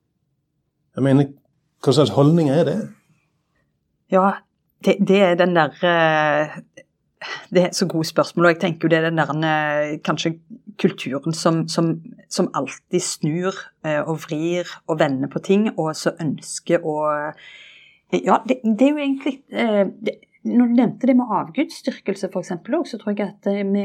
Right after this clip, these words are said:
Speaker 2: er litt mer sånn på vakt. Det er jo et sånn avgud. Det høres jo, selv om avguder kan komme i mange slag, så vil jeg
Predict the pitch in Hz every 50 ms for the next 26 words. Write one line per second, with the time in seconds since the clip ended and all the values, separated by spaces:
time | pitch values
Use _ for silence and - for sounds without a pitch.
0 | 196 190 _ - - 196 190 190 208 202 - 196 185 180 - 180 170 165 - -
1 | 175 175 - - - - - - - 196 190 180 165 160 160 - 175 156 151 170
2 | 180 160 117 - - - 185 196 190 - 156 175 175 170 165 170 - 156 160 -
3 | 170 165 160 156 151 - 180 170 165 165 165 147 135 156 - 175 170 180 - -
4 | - 170 160 - 151 151 165 160 160 - 151 165 165 - - - - 160 156 180
5 | 175 170 - - 180 170 170 156 156 156